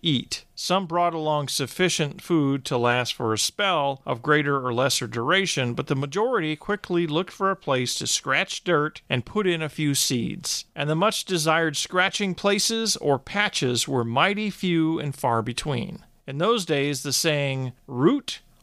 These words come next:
hog, or die," was literally adopted and practiced by everybody who amounted to anything. So that kinda gives you some insight into the mindset of the early pioneers when they got here and what the terrain was like. It was very different from what they were used to experiencing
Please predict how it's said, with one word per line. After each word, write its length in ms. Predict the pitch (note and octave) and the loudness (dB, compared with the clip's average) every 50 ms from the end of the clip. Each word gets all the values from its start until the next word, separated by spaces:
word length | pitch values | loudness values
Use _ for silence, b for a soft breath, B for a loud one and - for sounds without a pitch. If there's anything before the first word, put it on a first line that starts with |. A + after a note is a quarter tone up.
| _ | _
hog, 600 | - - - - F3 F3 F3+ F3+ F#3 F#3 E3+ F3 F3 - _ - | -18 -14 -10 -6 -2 0 2 2 2 2 0 -2 -8 -10 _ -6
or 200 | B2+ B2 A#2 A2 | -4 -2 -2 -2
die," 840 | G2 A2+ A#2+ B2+ C3 A#2 A2 G#2 G#2+ - - - - A#2+ C3+ C3+ - _ - | -4 -6 -4 -2 0 0 0 0 -2 -2 -2 -4 -4 -6 -10 -14 -16 _ -4
was 240 | - C#3+ C3+ A#2 B2 | 0 0 0 0 0
literally 580 | B2+ C#3 F3+ G3+ A3+ A3 G3+ F#3 F3+ E3+ D#3+ D#3 | 0 0 0 0 2 0 0 0 0 0 0 0
adopted 680 | D3+ C3+ - D3 C#3+ C#3 C#3 - - - - - - - | 0 2 2 4 4 4 2 -2 -8 -8 -8 -8 -8 -8
and 180 | - B2 A2+ - | -8 -8 -8 -4
practiced 500 | - D3 D3 C#3+ - - D3 C3+ - - | -2 -2 -2 -2 -2 -4 -4 -4 -2 0
by 160 | C3+ B2 B2 - - | 0 0 0 0 0
everybody 640 | C#3+ E3+ G3 F#3 C3+ G#2+ - B1+ A#1+ G#1+ G#1+ - - - b b b b b - | -2 -2 0 0 0 2 2 2 2 2 -2 -4 -8 -10 b b b b b -4
who 120 | D3+ C#3 | -2 0
amounted 480 | B2+ A#2 A#2+ C#3 D#3 D3+ - - C3 B2 | 0 0 0 0 -2 -2 -4 -6 -6 -6
to 60 | A2+ | -6
anything. 680 | - - C3+ C3+ C3+ - - - - - - - - - _ | -6 -6 -6 -4 -4 -6 -6 -8 -10 -12 -12 -14 -18 -18 _
So 160 | - - F3 | -6 -2 0
that 180 | G3 C4+ F4+ - | 0 0 0 0
kinda 200 | G4+ G#4 F#4 B3+ | 0 0 0 2
gives 260 | F3 F#3+ G3 F#3 E3+ | 2 2 2 2 2
you 60 | F#3 | 0
some 240 | E3+ - - E3+ D3 | 0 0 0 0 0
insight 640 | C3 G#2+ E3 F3+ F#3 F#3+ F3 - D#3+ C#3+ C#3 C#3 C3+ | -2 0 0 0 0 0 0 0 0 0 0 0 0
into 720 | C3 C3+ D3 C#3+ C#3+ C#3+ - - D3 C#3 C3+ C3 C3 B2+ B2+ _ | -2 -2 -2 -2 -2 -2 -2 0 0 2 2 2 0 -2 -4 _
the 160 | - B2 B2+ B2+ | -10 -6 -4 -4
mindset 800 | B2+ C3 C#3 C#3 E3 F#3 G3 G3+ F#3+ - - - D#3 B2+ A#2 A#2+ | -2 -2 0 0 0 0 0 -2 -2 -2 0 0 0 0 0 0
of 120 | A#2 G#2+ | 0 -2
the 140 | A#2+ B2+ B2+ | -2 -2 0
early 320 | B2+ C3+ D3 D3 D3+ C#3+ | 0 0 0 0 0 -2
pioneers 640 | C3+ - C#3 C3 C3 B2+ B2 B2 B2 B2 B2 A#2 - | -4 -4 -4 -2 -2 -2 -2 -2 -2 -2 -2 -2 -2
when 180 | C3 C3 B2 B2 | -4 -4 -4 -4
they 140 | B2 A#2+ B2 | -6 -6 -4
got 320 | A#2+ - B1+ B1 B1 B1 | -2 0 0 0 0 -2
here 240 | A#2 A#2 - - - | -4 -6 -8 -8 -10
and 100 | - - | -8 -6
what 200 | A#2+ B2+ C3 - | -4 -4 -4 -4
the 100 | - - | -4 -6
terrain 640 | A#2 - - C#3 C3 A#2 A#2 C3 C3+ C#3 C#3+ C3+ A#2+ | -6 -4 -4 -4 -4 -2 -2 0 0 0 0 0 -2
was 180 | A#2 B2+ B2 - | -2 -2 -4 -4
like. 280 | - F#2 F#2+ - - | -4 -4 -6 -6 -6
It 40 | A#2+ | -6
was 200 | A#2+ C3 A2+ A2 | -6 -4 -4 -6
very 280 | A2 A#2 C#3 D#3+ E3 D#3+ | -4 -2 0 0 0 0
different 540 | D3 C#3 C3 D3 D#3+ D3+ - - C#3+ B2+ - | -2 0 2 4 4 4 4 0 -4 -4 -4
from 220 | - C#3 C3 B2 | -4 -4 -2 -2
what 160 | B2 B2 A#2 | -2 -2 -2
they 100 | - C3+ | -2 -4
were 140 | C3 B2+ A#2+ | -4 -4 -4
used 320 | A#2 B2 C3+ E3 D#3+ - | -2 -2 -2 -2 -2 -2
to 100 | - D#3+ | -2 -2
experiencing 880 | C#3+ C#3 - - - D3 C3+ C3 C3+ C3+ B2+ - - C#3 C3+ B2+ B2+ A#2 | -2 -2 -4 -4 -2 -2 -2 -2 -2 -2 0 0 0 0 0 0 -2 -4